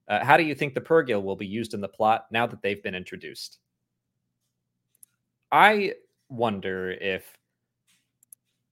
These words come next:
they will somehow, Ahsoka, Sabine, and Hera, they might use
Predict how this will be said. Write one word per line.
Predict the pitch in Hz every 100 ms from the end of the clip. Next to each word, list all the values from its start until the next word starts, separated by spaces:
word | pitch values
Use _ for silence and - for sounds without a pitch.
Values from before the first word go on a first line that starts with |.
| -
they | - 113 107
will | 107 104
somehow, | - 113 104 95 101 -
Ahsoka, | 123 127 120 120 110 104 104 _ _ _ _ _
Sabine, | - - 98 107 101
and | 92
Hera, | 85 95 95 87 85 _ _ _ _ _ _ _ 104
they | 110 104
might | 104 98 95 -
use | 92 92 90 90 - -